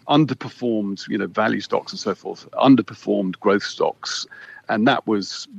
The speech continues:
exaggerated in particular after the covid crisis, where, you know, literally it was digital businesses, um, growth businesses, and cyclical businesses were basically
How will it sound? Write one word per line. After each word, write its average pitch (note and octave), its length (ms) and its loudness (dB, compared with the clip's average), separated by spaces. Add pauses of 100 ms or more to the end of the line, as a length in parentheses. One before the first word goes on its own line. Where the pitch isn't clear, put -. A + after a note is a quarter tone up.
exaggerated A2 880 2
in F#2 80 -8
particular F#2 480 -8
after - 260 -8
the F2+ 100 -14
covid F2 420 -6
crisis, - 640 -12 (220)
where, G2+ 500 2
you A2 120 -2
know, F#2 140 -4
literally G2 520 -2
it F2+ 160 -6
was G2 220 -2
digital F#2+ 380 0
businesses, F2 840 -2
um, F2+ 380 -2
growth A2 340 4
businesses, F2 720 -2 (380)
and G2+ 180 0
cyclical - 400 2
businesses F#2 640 0
were E2 80 -8
basically F#2 580 0